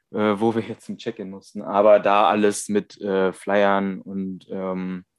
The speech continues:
äh, entsprechenden Posten, also, äh, Crewmitgliedern, äh,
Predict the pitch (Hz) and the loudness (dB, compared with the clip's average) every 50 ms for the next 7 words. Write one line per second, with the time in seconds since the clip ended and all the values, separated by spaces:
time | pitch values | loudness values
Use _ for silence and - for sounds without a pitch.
0 | _ _ _ _ _ _ _ _ _ _ _ _ _ 87 87 85 87 87 - 87 | _ _ _ _ _ _ _ _ _ _ _ _ _ -12 -12 -10 -10 -10 -10 -12
1 | - - 95 - - - - 95 104 98 - - 98 87 92 90 90 90 90 90 | -14 -14 -14 -14 -16 -16 -10 -10 -8 -8 -8 -10 -12 -10 -10 -8 -8 -8 -8 -10
2 | 90 87 87 - _ _ _ _ _ _ _ _ _ _ _ _ _ _ _ _ | -10 -12 -14 -18 _ _ _ _ _ _ _ _ _ _ _ _ _ _ _ _
3 | _ _ - - 110 107 - - - - 101 98 98 95 _ _ _ _ _ _ | _ _ 0 0 0 0 -2 -6 -10 -8 -8 -8 -8 -8 _ _ _ _ _ _
4 | _ _ _ _ _ - 98 - 95 90 90 85 - _ _ _ - 104 95 - | _ _ _ _ _ -10 -8 -6 -4 -4 -4 -4 -8 _ _ _ -6 -6 -6 -6
5 | - - - 107 104 104 104 101 - _ _ _ _ _ _ _ - 101 101 98 | -6 0 2 4 4 6 4 2 -2 _ _ _ _ _ _ _ -2 -2 -2 -2
6 | - - 101 95 92 98 95 95 92 92 90 98 98 95 92 92 | 0 -2 0 2 2 4 2 2 2 0 0 0 0 0 0 0